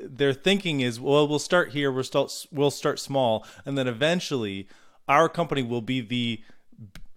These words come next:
end-all, be-all single source of truth for true information for what's available." Um, first off, is that true? And second, do there seem to be emerging winners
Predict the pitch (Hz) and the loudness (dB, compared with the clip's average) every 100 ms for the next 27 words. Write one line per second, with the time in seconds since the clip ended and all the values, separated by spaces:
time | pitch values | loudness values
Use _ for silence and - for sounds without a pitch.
0 | - 143 147 151 131 139 131 123 - 135 | -4 -2 4 6 6 4 4 2 0 -4
1 | 123 - 127 - 110 - 135 120 - 117 | -4 -4 -6 -6 -10 -8 -6 -6 -6 -10
2 | - - 127 123 117 117 107 _ _ _ | -8 -4 -2 0 -2 -4 -8 _ _ _
3 | - 127 117 110 117 - - 110 104 104 | -8 -6 -4 -4 -4 -6 -10 -6 -6 -6
4 | - - 107 110 113 101 82 104 - - | -10 -12 -6 -4 -4 -6 -10 -16 -20 -20
5 | - _ - 113 117 110 107 104 - - | -20 _ -6 -2 0 0 -4 -8 -16 -18
6 | - - - - _ _ _ - 156 180 | -16 -18 -20 -20 _ _ _ -2 2 4
7 | 147 127 147 - - 135 151 208 214 - | 2 2 2 0 -2 0 0 -2 -6 -16
8 | _ - 135 131 160 156 180 - _ _ | _ -6 -4 0 0 0 -2 -4 _ _
9 | 127 107 _ - 165 170 156 - 160 208 | -20 -20 _ -6 -2 0 0 0 0 2
10 | 180 147 151 143 131 127 117 117 127 131 | 2 0 0 0 0 0 0 -2 -2 -2
11 | 120 110 101 95 107 131 104 76 73 - | -2 -2 -6 -6 -4 -2 -4 -8 -12 -12